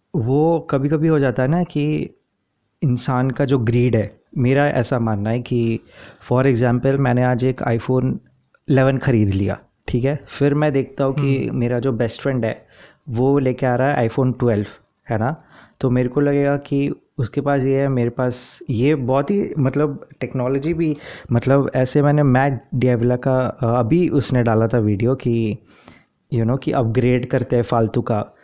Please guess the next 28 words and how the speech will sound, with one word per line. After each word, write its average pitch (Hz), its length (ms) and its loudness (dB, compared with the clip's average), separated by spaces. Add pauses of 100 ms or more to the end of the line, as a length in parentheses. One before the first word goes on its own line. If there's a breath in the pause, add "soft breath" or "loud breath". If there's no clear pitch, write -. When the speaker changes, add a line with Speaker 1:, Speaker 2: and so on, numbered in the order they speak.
(320 soft breath)
Speaker 1:
वो 117 80 0
प्र-, 117 280 -2
प्रमोट 113 500 0
करके, 120 360 -2 (640 loud breath)
तो 143 200 4
उससे 147 400 2
भी, 165 260 2
मतलब, 143 340 2
Speaker 2:
ब्रो, 131 420 -2
करते 139 300 -2
हैं 147 100 0
लोग 117 100 -2
Speaker 1:
हाँ, 110 340 0
Speaker 2:
सही 104 80 -6
में। 110 140 -8 (100)
Speaker 1:
तो 131 420 0
बस 139 200 2
दिखाने 143 480 0
के 127 100 0
लिए 104 160 0
कि, 110 140 -4
है 110 120 0
ना, 127 120 0
कि 139 160 -2
मेरे 113 180 0
पास 120 440 -4 (100)
ये 117 220 2
है। 110 360 0